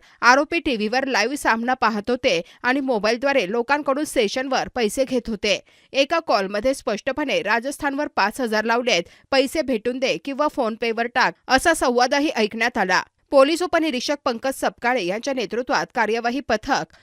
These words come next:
एचसी दीपक लेकुरवाडे, एचसी एजाज खान, एचसी दिगंबर कपाटे, एनपीसी विजय पैठणे, पीसी गजानन गोरले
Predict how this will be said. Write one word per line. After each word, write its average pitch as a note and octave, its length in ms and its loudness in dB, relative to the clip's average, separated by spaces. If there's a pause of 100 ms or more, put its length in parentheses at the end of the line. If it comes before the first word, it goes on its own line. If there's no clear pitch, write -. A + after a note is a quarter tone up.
(140)
एचसी C#4 360 0
दीपक B3 420 -4
लेकुरवाडे, A3+ 640 -2 (140)
एचसी A3+ 300 -4
एजाज G3+ 500 -4
खान, D3+ 260 0 (340)
एचसी D#4+ 440 0
दिगंबर A#3+ 600 0
कपाटे, G#3+ 640 -2
एनपीसी C#4 480 -6
विजय A#3 280 -4
पैठणे, G#3+ 560 -4 (200)
पीसी D4+ 320 2
गजानन A#3+ 500 0
गोरले A#3 520 2